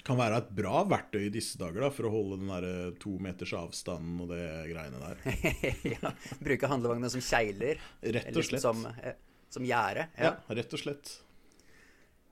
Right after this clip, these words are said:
Speaker 2: Jo, men det er jo, det er jo problemer da, hvis du kommer opp i situasjoner med, øh, for eksempel folk som ikke ser, eller små barn som løper og styrer og ordner, eller et eller annet,
Speaker 1: Mm.
Speaker 2: så er det jo veldig problematisk at den er midt i veien, da.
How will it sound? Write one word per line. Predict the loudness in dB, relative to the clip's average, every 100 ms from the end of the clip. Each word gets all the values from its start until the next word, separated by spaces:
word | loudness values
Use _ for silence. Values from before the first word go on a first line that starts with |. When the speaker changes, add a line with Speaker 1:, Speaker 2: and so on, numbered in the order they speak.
| 0
Speaker 2:
Jo, | 2
men | 2 4
det | 6
er | 6
jo, | 4 0
det | 4
er | 4
jo | 4
problemer | 0 0 0 2 2
da, | 0
hvis | 0
du | -4 -6 -4
kommer | 2 2 4
opp | 0 0
i |
situasjoner | -6 -4 -2 -2 -2 -2
med, | 0 2 2 0 -4 -8 -16 -20 _ -18 -18 -20
øh, | -16 -14 -14 -14 -14 -16 -16
for | -4 -2 0
eksempel | 0 -2 0 0 0 -4 -10 -6
folk | -2 0 0
som | 0
ikke | -2 -2 0 2
ser, | 2 2 4 4 6 6
eller | 6 4 4 0
små | 0 2 6 6 8
barn | 8 8 4 0
som | -2 0
løper | 0 0 -2
og | -4
styrer | 0 0 2
og | 2 4
ordner, | 2 2
eller | 4 2
et | 2 2
eller | 4
annet, | 4 0
Speaker 1:
Mm. | -2 -10 -16
Speaker 2:
så | 4 8
er |
det | 8
jo | 6 6
veldig | 4 2 0
problematisk | 2 4 4 4 4 4
at | 4
den | 4 4
er | 4
midt | 4 4 2 -2 -6 4
i | 6
veien, | 8 6
da. | 4